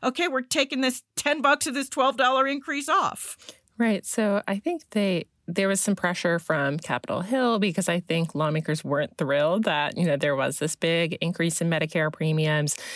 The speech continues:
Speaker 2: and there was pressure on H H S to do something. And I think, um, Secretary Becerra wanted to be responsive to that.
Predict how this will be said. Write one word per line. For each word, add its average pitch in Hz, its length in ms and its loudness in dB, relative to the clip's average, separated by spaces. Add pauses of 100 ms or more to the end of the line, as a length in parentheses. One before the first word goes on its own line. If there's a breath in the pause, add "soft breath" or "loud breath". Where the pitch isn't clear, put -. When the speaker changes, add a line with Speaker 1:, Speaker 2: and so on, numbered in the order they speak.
(240 loud breath)
Speaker 2:
and 151 220 0
there 151 100 2
was 139 140 4
pressure - 340 -2
on 135 140 0
H 135 160 -2
H 127 220 -2
S 127 300 -4
to 139 280 -2
do 156 220 2
something. 117 540 -2 (380 loud breath)
And 160 480 2
I 156 120 -2
think, 143 560 -2
um, 147 240 -4
Secretary 139 520 -2
Becerra 131 460 0
wanted 123 220 0
to - 60 -14
be - 100 -6
responsive 233 540 0
to 220 120 0
that. 190 420 0